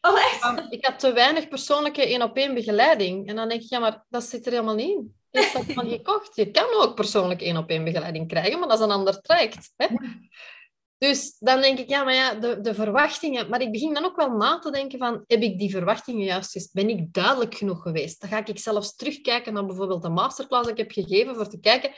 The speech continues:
Speaker 2: "Heb ik het wel effectief gezegd dat het, <laughs> hè, wat er allemaal in zit? Heb ik het duidelijk gemaakt?" Dan ga ik nog eens terugkijken naar mijn salespagina.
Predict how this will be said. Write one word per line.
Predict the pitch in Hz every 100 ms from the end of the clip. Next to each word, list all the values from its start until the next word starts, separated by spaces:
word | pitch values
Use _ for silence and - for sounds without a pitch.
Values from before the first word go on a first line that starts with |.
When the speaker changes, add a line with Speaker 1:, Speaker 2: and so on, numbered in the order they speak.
| - - _
Speaker 2:
"Heb | - 302
ik | 254
het | 240 226
wel | 240
effectief | 247 240 214 214 226 -
gezegd | 208 165 240 403 -
dat | 359 349
het, | 320 - 330 - 320
<laughs> | - - - -
hè, | 359 427
wat | 226 269
er | 269
allemaal | 285 277 254
in | 277 311
zit? | 302
Heb | 226
ik | 196
het | 180
duidelijk | 240 285 320
gemaakt?" | 311 285 285 285
Dan | 220
ga | 208
ik |
nog | 202
eens | 202 -
terugkijken | 214 208 185 175
naar | 165
mijn | 165
salespagina. | - 254 302 - 269 269 262 254 254